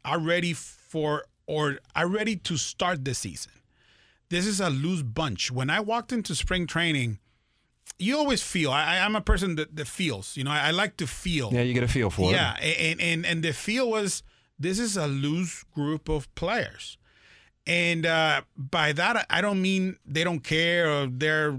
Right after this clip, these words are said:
Speaker 1: you know, whatever, this is Yadi's last season, that's what we're gonna worry about. No, no, no, no.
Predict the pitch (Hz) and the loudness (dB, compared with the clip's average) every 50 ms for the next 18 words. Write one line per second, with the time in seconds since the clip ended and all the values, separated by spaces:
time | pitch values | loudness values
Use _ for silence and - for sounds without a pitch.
0 | 135 143 143 143 143 143 135 135 143 156 160 160 156 156 151 147 135 139 143 147 | -6 -6 -4 -4 -2 0 0 0 2 2 2 2 2 2 0 0 0 -2 -2 -2
1 | 143 131 139 135 143 147 147 139 131 147 143 143 131 - - 151 139 143 151 139 | -2 0 2 2 2 2 0 0 0 0 0 0 0 0 0 0 0 0 0 0
2 | 131 135 139 131 139 135 127 135 131 127 131 135 131 123 123 135 139 139 127 131 | 0 0 0 0 0 0 0 -2 -2 -2 -4 -4 -2 0 0 2 2 2 2 2
3 | 127 120 117 151 165 147 143 127 117 107 107 98 92 | 0 0 0 0 0 2 0 0 -2 -2 -4 -6 -8